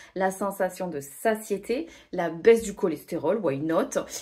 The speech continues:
Et ce qu'on oublie de dire quand le transit est ralenti, c'est que le corps va pouvoir utiliser tranquillement tous les nutriments dont il a besoin. Ensuite, le sarrasin est riche en minéraux, donc on retrouve la manganèse, le magnésium, le zinc, le fer, le cuivre, et ça c'est très bon pour ton système immunitaire, tes os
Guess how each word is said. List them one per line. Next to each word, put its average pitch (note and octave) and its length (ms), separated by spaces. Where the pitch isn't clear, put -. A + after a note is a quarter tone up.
Et B3 100
ce A#3+ 80
qu'on D4 140
oublie D4 220
de B3+ 100
dire A3 480
quand F#3 120
le F3 120
transit F#3 340
est F3+ 60
ralenti, E3 420
c'est B3+ 140
que C4+ 100
le B3 140
corps E4 160
va A#3 140
pouvoir G#3+ 340
utiliser A3 560
tranquillement C4+ 520
tous D4 120
les A#3 140
nutriments G#3+ 360
dont A3 140
il G3+ 160
a G3+ 60
besoin. E3+ 260
Ensuite, - 160
le C4+ 80
sarrasin A3 380
est G3 100
riche F3+ 220
en D#3+ 80
minéraux, B3+ 540
donc F3+ 180
on E3 160
retrouve E3+ 360
la C3+ 140
manganèse, D3+ 840
le C#3+ 140
magnésium, D3+ 720
le E3 80
zinc, D#3 380
le C#3 80
fer, D3 500
le F#3+ 100
cuivre, G#3 500
et G#3 60
ça A#3 140
c'est G3+ 160
très - 320
bon G#3+ 120
pour A#3 140
ton D#4+ 140
système G#3+ 320
immunitaire, F3 600
tes F#3+ 320
os E3+ 380